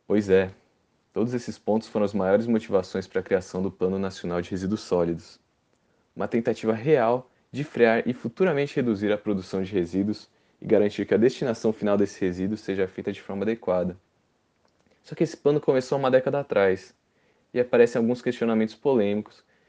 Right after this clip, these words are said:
que serão abordados junto com as nossas convidadas hoje no podcast. A política nacional realmente trouxe pontos positivos?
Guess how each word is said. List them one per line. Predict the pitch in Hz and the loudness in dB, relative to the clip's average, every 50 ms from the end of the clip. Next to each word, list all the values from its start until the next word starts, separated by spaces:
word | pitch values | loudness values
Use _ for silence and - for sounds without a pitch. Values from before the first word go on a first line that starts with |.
| _ _ | _ _
que | - - | -14 -6
serão | - 113 | -2 0
abordados | 110 110 113 104 101 101 98 101 95 | 4 6 6 8 8 6 4 4 0
junto | 95 117 139 - - | -4 -4 -6 -4 0
com | - | 0
as | 113 110 | 0 0
nossas | 117 107 - - - | 0 -2 -4 -6 -8
convidadas | - 104 98 98 90 95 95 90 90 85 90 | -6 -6 -2 2 2 2 4 4 2 0 0
hoje | 92 95 98 104 | -2 -2 -2 -4
no | 104 92 | -6 -6
podcast. | - 107 104 110 110 - - 87 87 87 - - - _ _ _ _ _ _ _ _ _ _ _ _ _ _ _ _ _ - | -4 -4 -4 -4 -4 -6 -6 -6 -6 -6 -10 -18 -20 _ _ _ _ _ _ _ _ _ _ _ _ _ _ _ _ _ -16
A | - | -10
política | - - 147 143 180 175 - - 170 | -4 -2 0 0 0 -2 -4 -4 -4
nacional | 151 143 - - 117 113 110 110 | -4 -4 -2 0 0 2 2 0
realmente | 107 113 143 160 165 113 101 120 160 - - - | 0 0 -2 -2 0 0 0 0 -2 -4 -6 -6
trouxe | - 117 113 - | -4 -4 -4 -6
pontos | _ - 104 98 - | _ -4 -4 -4 -4
positivos? | - - 98 90 82 76 - - 127 147 170 139 98 92 - - | -4 -4 -4 -4 -4 -6 -6 -4 -4 -4 -4 -6 -8 -12 -16 -20